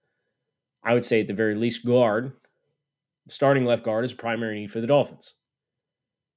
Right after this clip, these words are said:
Guard is not a premier position in the N F L. Stack linebackers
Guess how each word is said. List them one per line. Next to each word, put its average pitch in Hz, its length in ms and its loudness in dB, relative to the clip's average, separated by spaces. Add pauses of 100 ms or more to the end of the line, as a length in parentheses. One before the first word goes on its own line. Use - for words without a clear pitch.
(200)
Guard 113 240 -2
is 113 100 -6
not 110 200 -4
a 110 80 -2
premier 107 340 -8
position 101 380 -10
in 95 60 -10
the 98 80 -8
N 95 80 -8
F 92 120 -12
L. 92 240 -4 (380)
Stack 120 340 2
linebackers 127 720 0